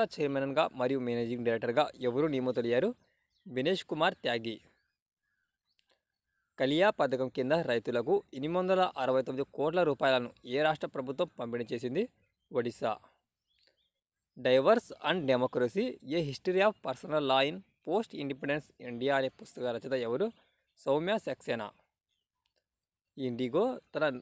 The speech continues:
కొత్త సీఈఓగా ఎవరిని నియమించింది? పీటర్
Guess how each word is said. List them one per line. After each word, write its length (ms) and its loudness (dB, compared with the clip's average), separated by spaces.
కొత్త 260 -2
సీఈఓగా 500 4
ఎవరిని 320 2
నియమించింది? 500 -2
పీటర్ 300 0